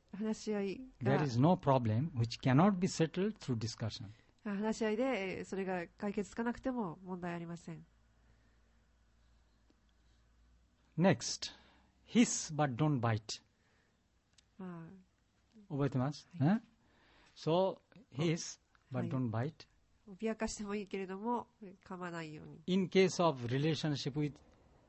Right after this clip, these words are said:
Speaker 2: not good persons
Speaker 1: えー、
Speaker 2: or wicked persons or
Speaker 1: 非常に、
Speaker 2: difficult persons.
Speaker 1: 難しい人、問題な人との付き合い方。
Speaker 2: その時何が大事？先と、できれば避ける。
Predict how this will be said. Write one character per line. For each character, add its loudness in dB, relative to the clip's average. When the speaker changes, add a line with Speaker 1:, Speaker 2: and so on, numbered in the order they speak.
Speaker 2:
not 2
good 0
persons -2
Speaker 1:
え -8
ー、 -4
Speaker 2:
or 2
wicked 2
persons -4
or -4
Speaker 1:
非 -4
常 -2
に、 0
Speaker 2:
difficult 2
persons. -6
Speaker 1:
難 -2
し -6
い -8
人、 -8
問 -8
題 -4
な -6
人 -10
と -8
の -10
付 -10
き -4
合 -6
い -10
方。 -14
Speaker 2:
そ -2
の 4
時 0
何 4
が 2
大 2
事？ -2
先 -4
と、 -2
で -2
き 0
れ 2
ば -2
避 -4
け 0
る。 -2